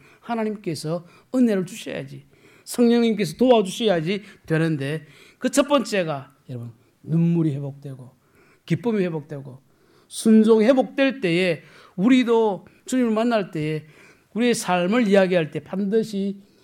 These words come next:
"내가 잘 살았다, 잘했다고" 하는 칭찬을 받게 될 것입니다. 이제 말씀을 맺습니다. 우리가 땅을 살아갈 때 신앙의 삶 가운데 우리가 지치지 않고 날마다 주님을 따라가는 삶을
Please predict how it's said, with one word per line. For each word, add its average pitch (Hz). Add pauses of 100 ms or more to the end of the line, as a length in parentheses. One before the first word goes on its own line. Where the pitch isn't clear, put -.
(140)
"내가 196
잘 175
살았다, 180 (260)
잘했다고" 196
하는 214 (220)
칭찬을 180 (180)
받게 160 (160)
될 156
것입니다. 139 (460)
이제 156
말씀을 151
맺습니다. 139 (280)
우리가 156
땅을 151
살아갈 143
때 156 (320)
신앙의 180
삶 147
가운데 143 (300)
우리가 151
지치지 220
않고 156 (680)
날마다 190
주님을 196
따라가는 151 (160)
삶을 165